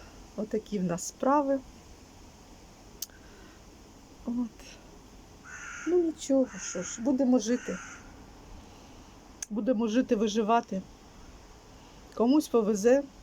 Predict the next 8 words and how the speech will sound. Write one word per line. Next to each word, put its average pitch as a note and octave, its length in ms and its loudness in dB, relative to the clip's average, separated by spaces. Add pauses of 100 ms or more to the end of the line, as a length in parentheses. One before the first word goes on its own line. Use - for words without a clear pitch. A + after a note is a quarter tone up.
(420)
хтось C4+ 260 2
виживе, A3 460 2 (140)
хтось B3+ 200 2
загине. F3+ 480 0 (3500)
От. F#3+ 520 -4 (1700)
Так G3+ 140 -10
що F#3 180 -4
таке. F3 480 -8